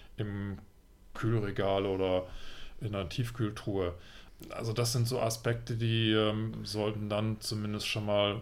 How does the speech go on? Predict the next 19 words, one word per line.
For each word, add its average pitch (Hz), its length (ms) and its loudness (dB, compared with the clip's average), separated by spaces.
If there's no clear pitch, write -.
wieder 98 200 -2
hochkommen, 117 420 2
nachdem 113 260 0
man 107 120 -2
den 107 100 -6
Film 104 300 -6
gesehen 101 340 -4
hat 98 160 -4
und, 95 360 -6
ähm, 95 220 -2
hoffentlich 92 360 -8
zieht - 220 -8
man 95 120 -4
dann 92 120 -4
noch 90 120 -4
seine 90 200 -6
persönlichen 92 440 -6
Konsequenzen 92 680 -6
raus. 80 420 -4